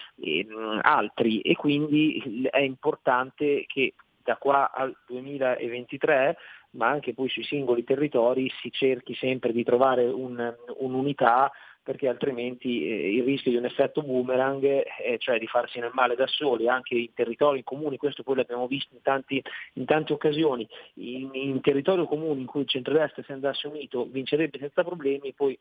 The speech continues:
magari ci sono delle divisioni che, eh, affavoriscono la sinistra, che paradossalmente da un punto di vista numerico è minoritaria e poi, eh, riesce a vincere proprio a causa della nostra disunione. Quindi, mm, io sono sempre per un approccio di carattere fusionista, in particolare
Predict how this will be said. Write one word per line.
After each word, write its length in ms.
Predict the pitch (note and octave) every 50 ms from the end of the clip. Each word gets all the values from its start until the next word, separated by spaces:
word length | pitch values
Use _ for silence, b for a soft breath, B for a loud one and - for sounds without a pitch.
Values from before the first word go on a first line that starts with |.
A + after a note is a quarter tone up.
| _
magari 360 | _ B2+ C3 C#3 C3+ B2 A2
ci 100 | - -
sono 220 | - D3+ C#3+ C3 B2
delle 200 | B2+ B2+ B2+ B2+
divisioni 680 | B2+ D3 D3+ D#3+ D#3 C#3+ C3 B2 B2 C3 C#3 C#3 C#3
che, 160 | - - B2 B2
eh, 440 | - - - B2 A#2 B2 A#2 A2+
affavoriscono 680 | - - - - C3+ C3 C3+ D3 D#3+ D#3 - - C3+ C3+
la 120 | C#3+ D#3 D3+
sinistra, 440 | - E3+ D3 C3+ C3+ - - D3 -
che 140 | - C3
paradossalmente 920 | - - B2 B2 B2+ B2+ B2 - - C#3 C3+ C#3 D3+ C#3+ C3+ B2 - B2 A#2 B B B B B _
da 100 | - C3
un 60 | B2+
punto 240 | - C#3 C3+ - C#3
di 60 | C#3
vista 260 | C#3+ D3+ C#3+ - D3
numerico 460 | C3+ C#3 D3+ D#3+ D3+ C3+ A#2+ A#2+ -
è 40 | C3
minoritaria 720 | C3 C#3 D3+ E3+ E3 E3 D#3+ - B2+ A2+ A#2 B2 C3 C3 B2 - - -
e 140 | - C3+ -
poi, 320 | - A#2+ A#2 A#2 A#2+ B2+ C3+ B B B B B
eh, 240 | - - E2+ F#2 -
riesce 320 | B2 C3 B2+ - - F3+
a 20 | E3
vincere 420 | B2 A2 A2+ B2 B2 - C3+ C3
proprio 240 | B2 B2 A#2+ A#2+ A#2+
a 40 | -
causa 200 | B2 B2 B2 A#2
della 160 | B2 A#2 A2+
nostra 260 | A#2 B2 A#2 - _
disunione. 520 | _ A#2+ A#2+ A#2+ A#2+ A#2+ A#2+ A2 A2 A2 G#2+
Quindi, 260 | - D#3 C#3+ C3 A#2+ B B B B B B _ _ C3+
mm, 200 | C3+ B2+ B2+ C3
io 180 | C#3 D3 D#3 D3
sono 320 | - - C3+ C3 C3 B2+ -
sempre 380 | - - - E3 E3 D3+ D3+ C#3+
per 140 | C#3+ C#3+
un 280 | C#3+ C#3 C#3 C#3 C3+ C#3 -
approccio 720 | - A#2+ - _ C#3 C#3+ C#3+ C#3+ - - - C#3 C3+ B2+ - - -
di 120 | C3 B2+
carattere 440 | - C#3 C3 C3+ C3 - - C3 A#2+
fusionista, 640 | - - C#3 C3+ C#3 C#3+ C#3+ C#3+ C#3+ C3 - - C3+
in 80 | B2+
particolare 720 | - B2+ B2 - - C3 - C3+ C3 B2+ B2+ B2 B2+ B2 A#2